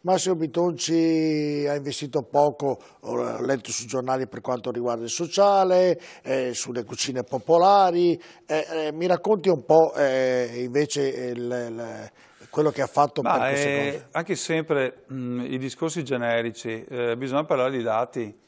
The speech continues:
Speaker 2: I dati di bilancio dal duemilaquattordici, duemilaquindici, duemilasedici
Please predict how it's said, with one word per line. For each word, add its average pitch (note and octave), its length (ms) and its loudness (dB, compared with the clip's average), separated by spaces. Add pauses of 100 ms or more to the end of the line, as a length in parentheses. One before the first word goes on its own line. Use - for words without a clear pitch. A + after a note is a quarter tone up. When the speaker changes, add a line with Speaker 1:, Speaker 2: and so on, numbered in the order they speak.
(260)
Speaker 2:
I C3 40 -4
dati D#3+ 240 -2
di F3+ 100 -6
bilancio C3+ 560 -6
dal A#2+ 160 -4
duemilaquattordici, B2 1000 -4
duemilaquindici, B2 1120 -6
duemilasedici C#3 760 -6